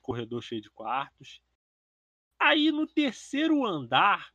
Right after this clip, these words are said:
vocês vão ver que só vão ter uma sala só, tá ligado? É um corredor grande, sem nenhuma outra sala, e vocês só vão ver uma sala ali no final só.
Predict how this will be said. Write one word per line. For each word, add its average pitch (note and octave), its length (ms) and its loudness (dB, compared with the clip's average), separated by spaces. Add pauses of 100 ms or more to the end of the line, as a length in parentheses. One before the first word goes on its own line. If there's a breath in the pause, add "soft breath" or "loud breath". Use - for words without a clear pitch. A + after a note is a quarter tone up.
(160)
vocês F#3+ 240 -6
vão G3 180 -6
ver G3 140 -2
que - 80 -20
só G3+ 140 -4
vão G3+ 200 -6
ter G#3 220 -4
uma G#3+ 260 -2
sala G#3 420 2
só, - 460 -4 (200)
tá A2 100 -4
ligado? B2+ 420 0 (180)
É A#2 60 -8
um A#2 80 -4
corredor C#3+ 600 2
grande, D3 540 -4 (280)
sem D3 240 -4
nenhuma D#3 360 -4
outra D#3+ 340 -2
sala, D3+ 480 -4 (220)
e D3+ 40 -2
vocês D#3 280 -4
só E3+ 80 -6
vão F3+ 180 -8
ver D3+ 120 -8
uma F#3+ 200 -6
sala F#3 340 0
ali F3 300 -2
no B3 100 -6
final F#3 480 -2
só. C3 360 -2